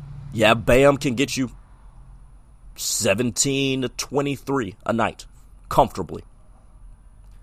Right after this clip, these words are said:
But those dudes are dogs on the other side of the court.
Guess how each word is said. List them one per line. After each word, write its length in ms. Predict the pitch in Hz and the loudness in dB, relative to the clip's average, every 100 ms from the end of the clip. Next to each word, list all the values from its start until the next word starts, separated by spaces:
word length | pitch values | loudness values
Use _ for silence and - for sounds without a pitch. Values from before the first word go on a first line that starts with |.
| - - - - - - | -20 -20 -20 -20 -20 -10
But 220 | 117 113 | -8 -4
those 380 | - 151 180 135 | 6 8 8 6
dudes 360 | 90 127 139 95 | 0 0 0 -2
are 80 | 78 | -6
dogs 600 | 78 - 95 123 127 120 | -10 0 6 6 6 2
on 120 | 123 | 0
the 100 | 107 | 0
other 140 | 85 | 0
side 200 | 80 76 | -2 -4
of 60 | - | -6
the 60 | |
court. 280 | - 73 - | -10 -12 -14